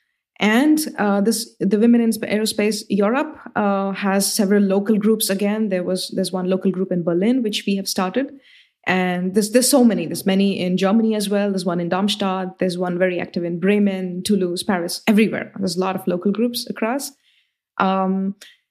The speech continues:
actually, the, I was quite surprised that there wasn't any local group in Berlin. It's so diverse and it's so international. And I was a little surprised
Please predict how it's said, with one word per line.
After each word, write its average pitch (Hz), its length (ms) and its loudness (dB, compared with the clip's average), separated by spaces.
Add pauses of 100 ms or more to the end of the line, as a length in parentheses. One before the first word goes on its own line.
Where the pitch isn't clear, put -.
actually, 320 380 4
the, 277 160 4
I 247 180 2
was 254 260 2
quite - 340 0
surprised 233 720 0
that 208 160 0
there 208 120 4
wasn't 233 440 2
any 220 420 2
local 208 300 2
group 220 240 0
in 202 140 4
Berlin. 185 480 0
It's 202 140 0
so 208 120 4
diverse 247 640 2
and 185 140 -2
it's 180 160 -6
so 196 100 0
international. 214 540 -4
And 202 120 0
I 185 40 -2
was 196 340 -4
a - 60 2
little 240 200 0
surprised 208 600 0